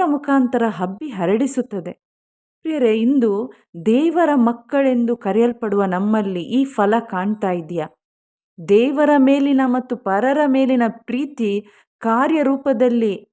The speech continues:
ವ್ಯಕ್ತವಾಗ್ತಾ ಇದೆಯಾ? ಪ್ರಿಯರೇ,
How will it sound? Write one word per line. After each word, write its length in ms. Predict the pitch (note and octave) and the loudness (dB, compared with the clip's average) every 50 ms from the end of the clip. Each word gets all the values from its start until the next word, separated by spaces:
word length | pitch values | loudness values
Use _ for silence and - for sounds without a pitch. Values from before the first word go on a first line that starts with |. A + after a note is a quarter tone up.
| _ _ _ _ - | _ _ _ _ -8
ವ್ಯಕ್ತವಾಗ್ತಾ 840 | F#3+ G#3 A3 G#3+ - - C4+ B3+ A3 G#3+ G3+ G3 G3+ - - G#3+ F#3+ | -6 -6 -6 -6 -8 -10 -10 -6 -4 -4 -4 -4 -6 -10 -10 -8 -6
ಇದೆಯಾ? 380 | F3+ F#3 F3+ F3+ F#3 E3 - - _ _ _ _ _ _ _ _ _ _ _ | -6 -6 -6 -6 -6 -6 -6 -8 _ _ _ _ _ _ _ _ _ _ _
ಪ್ರಿಯರೇ, 500 | - A3+ A#3 A#3 A3+ G#3 G3 F#3 - | -6 -4 -2 0 0 0 -2 -2 -6